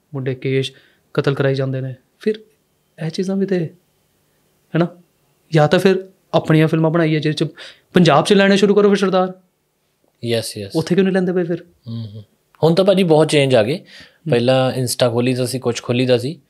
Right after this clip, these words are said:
Speaker 2: ਹੁਣ ਮੈਨੂੰ ਲੱਗਦਾ ਪੱਗ ਟ੍ਰੈਂਡ ਵੀ ਬਣ ਗਈ ਆ,
Speaker 1: ਟ੍ਰੈਂਡ ਹੈ।
Speaker 2: ਫੈਸ਼ਨ ਵੀ ਬਣ ਗਿਆ।
Speaker 1: ਫੈਸ਼ਨ ਬਣ
Speaker 2: ਚਲੋ,
Speaker 1: ਗਿਆ।
Speaker 2: ਫੈਸ਼ਨ ਦੇ ਨਾਮ ਤੋਂ ਹੀ ਸਟਾਰਟ ਹੋ ਗਏ ਭਾਵੇਂ
Speaker 1: ਯੈੱਸ।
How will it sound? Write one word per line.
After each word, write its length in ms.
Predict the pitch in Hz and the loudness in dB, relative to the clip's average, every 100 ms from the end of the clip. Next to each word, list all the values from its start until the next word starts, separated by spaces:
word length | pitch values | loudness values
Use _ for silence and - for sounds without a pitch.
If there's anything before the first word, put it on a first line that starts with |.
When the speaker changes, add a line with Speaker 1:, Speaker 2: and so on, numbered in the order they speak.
| _ _ _ _ _ 127 | _ _ _ _ _ -4
Speaker 2:
ਹੁਣ 260 | 135 143 151 151 151 143 - | -2 0 0 0 -2 -4 -6
ਮੈਨੂੰ 180 | 139 139 | -6 0
ਲੱਗਦਾ 240 | 156 131 | 0 0
ਪੱਗ 300 | 156 131 123 | 0 -2 -2
ਟ੍ਰੈਂਡ 360 | 139 131 127 131 | -6 -2 -2 0
ਵੀ 140 | 160 | -2
ਬਣ 140 | 147 143 | -2 -4
ਗਈ 220 | 143 160 | -4 -4
ਆ, 40 | |
Speaker 1:
ਟ੍ਰੈਂਡ 200 | 202 202 | -4 -8
ਹੈ। 120 | 175 - _ _ - | -14 -20 _ _ -2
Speaker 2:
ਫੈਸ਼ਨ 340 | 202 208 226 | 0 2 0
ਵੀ 60 | 214 | 2
ਬਣ 200 | 170 127 | 0 0
ਗਿਆ। 100 | 110 | -6
Speaker 1:
ਫੈਸ਼ਨ 140 | 175 | -8
ਬਣ 40 | 170 | -2
Speaker 2:
ਚਲੋ, 200 | 214 220 | 0 0
Speaker 1:
ਗਿਆ। 180 | - - | -4 -6
Speaker 2:
ਫੈਸ਼ਨ 420 | - 185 185 233 | 0 0 2 0
ਦੇ 120 | 220 | 0
ਨਾਮ 340 | 202 190 190 185 | 2 0 0 -2
ਤੋਂ 160 | 196 | -4
ਹੀ 360 | 190 196 190 175 | -2 -4 -4 -6
ਸਟਾਰਟ 320 | - 175 185 | -2 0 0
ਹੋ 100 | 175 | -2
ਗਏ 120 | 165 | -2
ਭਾਵੇਂ 260 | 165 165 | -2 -4
Speaker 1:
ਯੈੱਸ। 120 | 175 | -6